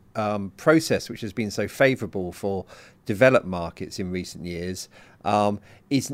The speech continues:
it, it, it, is finite. It's, it can't go on forever. I mean, well, I suppose, I mean, in, it could go on for quite a long time, but, uh, I think that the emerging market story is really a story which, which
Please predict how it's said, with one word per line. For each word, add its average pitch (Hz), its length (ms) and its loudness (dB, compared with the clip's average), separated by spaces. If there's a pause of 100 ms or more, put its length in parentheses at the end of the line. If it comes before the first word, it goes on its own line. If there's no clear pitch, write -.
it, 147 220 0
it, 127 200 -14
it, 123 380 -10
is 143 180 0
finite. 90 560 -2
It's, 113 180 -6
it 127 120 -4
can't 120 300 2
go 110 160 4
on 92 180 0
forever. 95 560 -2
I 95 160 -16
mean, 101 360 -10
well, 110 220 -2
I - 40 -18
suppose, - 260 -16 (100)
I - 60 -18
mean, 95 140 -10
in, 92 280 -14
it 104 140 -10
could 107 140 -12
go 117 160 8
on 92 60 0
for - 80 -12
quite 104 200 0
a 98 60 -6
long 85 160 -6
time, 107 520 0 (440)
but, - 380 6 (100)
uh, 123 300 6
I 135 80 4
think 156 300 2
that 110 180 2
the 123 100 4
emerging 123 600 6
market 87 340 -2
story 101 640 -2
is 131 420 2
really 90 480 2
a 78 60 -4
story 90 360 -2
which, 90 300 -8
which - 360 -8